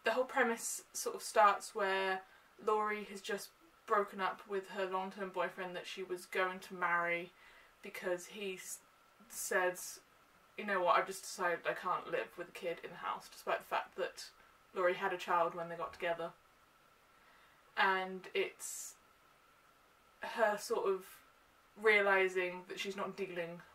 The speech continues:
with that very well, so she's go-, she goes to a therapist. Um, and it's, like, the comparison of her growth with her therapist with some of her clients and, like, the parallels there and also some of the differences.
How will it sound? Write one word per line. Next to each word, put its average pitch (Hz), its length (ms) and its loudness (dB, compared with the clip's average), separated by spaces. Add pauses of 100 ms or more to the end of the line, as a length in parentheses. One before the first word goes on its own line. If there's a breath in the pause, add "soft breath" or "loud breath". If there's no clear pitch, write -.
with 185 100 -6
that 175 220 0
very 175 180 2
well, 170 180 4
so - 140 -10
she's 180 280 -10
go-, - 340 0
she - 160 -10
goes 180 280 4
to 190 280 0
a 180 100 0
therapist. - 840 -8 (580 loud breath)
Um, 185 460 -2 (100)
and 190 140 -2
it's, - 240 -8
like, 208 160 2
the 196 40 -2
comparison 208 540 0
of 196 120 -6
her 202 280 4
growth 208 480 -4 (240)
with 202 160 -4
her 208 180 -14
therapist 208 680 -2 (480 loud breath)
with 190 180 2
some 190 280 -6
of 185 80 -14 (120)
her 202 160 2
clients 226 580 0
and, 202 200 0
like, 185 180 0
the 185 60 -12
parallels 214 580 2
there 220 340 6
and 190 120 -2
also 190 340 -2
some 196 160 -6
of 185 60 -4
the 185 80 -4
differences. 214 600 -8